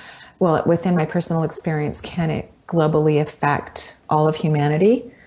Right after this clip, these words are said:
So absolutely. And, you know, karma can be shifted at any moment through consciousness. But a lot of times when people come to Earth, they're wanting to have physical experiences to heal their karma.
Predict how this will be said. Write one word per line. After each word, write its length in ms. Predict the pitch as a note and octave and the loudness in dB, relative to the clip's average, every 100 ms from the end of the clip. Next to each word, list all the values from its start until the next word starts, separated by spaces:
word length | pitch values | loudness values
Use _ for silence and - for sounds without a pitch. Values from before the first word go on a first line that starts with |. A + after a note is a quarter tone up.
| _ - | _ -4
So 180 | - | 0
absolutely. 720 | E3 D#3+ - D3+ D#3+ - D3 - - - | 2 0 -2 0 0 2 -2 -4 -16 -2
And, 500 | F#3+ F#3 F#3 F3+ F3 - _ - | 2 6 6 4 2 -6 _ -2
you 180 | D#3+ | 2
know, 120 | F#3 F3 | 2 2
karma 360 | - A3 A#3 | 2 4 4
can 160 | G#3+ F3+ | 2 2
be 100 | E3 | 2
shifted 400 | - E3 - D#3+ | 0 0 0 0
at 100 | D3+ | 0
any 180 | D3+ D#3 | 0 2
moment 440 | D#3 D#3+ - - | 2 0 -4 -8
through 180 | - D#3 | -2 -2
consciousness. 920 | - F#3 B3 E3 - B2+ B2+ - - - - _ | 0 0 2 0 -2 -2 -4 -6 -8 -20 -20 _
But 140 | F3+ | 2
a 80 | - | 4
lot 200 | E3+ E3+ | 2 2
of 80 | F#3 | 0
times 300 | F#3 E3+ D#3+ | -2 -2 -2
when 100 | E3 | -4
people 260 | - - D#3+ | -4 -4 -4
come 340 | - D#3+ D3+ | -4 -4 -4
to 280 | - - - | -6 -10 -2
Earth, 340 | F3+ F3 E3 - - - - | 2 4 2 -4 -20 -20 -2
they're 200 | E3 D#3 | 2 4
wanting 280 | D#3 D#3 D#3 | 4 4 2
to 60 | |
have 140 | D#3+ D3+ | 0 -4
physical 480 | - F#3+ F3+ E3 D3+ | 0 0 2 0 -2
experiences 880 | - - D3 D3 D3 - D3 - - | -4 -4 -2 0 -2 -2 -2 -2 -2
to 340 | - D3+ D3+ | -2 0 0
heal 300 | D3+ - D3 | -2 -4 -2
their 140 | C#3+ C#3 | -2 -6
karma. 540 | - D3+ D3 - | -4 -4 -2 -4